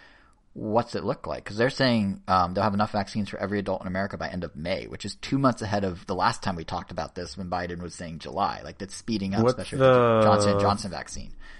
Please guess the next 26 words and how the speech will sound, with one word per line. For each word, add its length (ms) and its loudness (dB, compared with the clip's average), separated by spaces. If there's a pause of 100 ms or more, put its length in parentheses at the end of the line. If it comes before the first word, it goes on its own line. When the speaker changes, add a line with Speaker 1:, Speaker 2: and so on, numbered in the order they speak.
(140)
Speaker 1:
So 220 0
it's 140 0
kinda 240 6
Speaker 2:
what's 100 8
the 40 6
Speaker 1:
like, 100 0
Speaker 2:
percentage 400 4
Speaker 1:
how 80 -4
Speaker 2:
success 340 4
for 160 -2
those, 400 2
though? 420 -6
Like, 160 -6
are 120 -2
they 80 -2
Speaker 1:
The, 80 4
the 100 6
Speaker 2:
still 140 2
as 60 4
Speaker 1:
vaccines? 440 4
Speaker 2:
good 140 4
as 80 -2
the 80 4
other 100 2
ones? 280 -2 (100)
Yeah. 300 -6